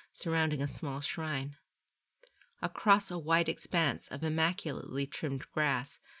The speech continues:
she could see her destination, the magnificent silhouette of the Crane Guest House. She listened. Somewhere to her right, a pair of guardsmen spoke in hushed tones,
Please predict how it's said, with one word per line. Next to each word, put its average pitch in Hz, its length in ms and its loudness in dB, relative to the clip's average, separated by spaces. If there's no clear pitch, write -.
she - 180 -2
could 170 180 -4
see 185 200 0
her 170 100 2
destination, 151 880 0
the 165 80 0
magnificent 175 720 4
silhouette 160 720 0
of 143 120 -8
the 147 80 -2
Crane 147 360 0
Guest 151 360 -2
House. 131 360 -4
She - 220 0
listened. 156 520 0
Somewhere 214 420 8
to 185 180 -2
her 175 180 6
right, 160 380 4
a - 40 -2
pair 180 220 4
of 170 140 2
guardsmen 165 560 4
spoke - 420 -2
in 151 80 -4
hushed 165 400 -2
tones, 147 500 -2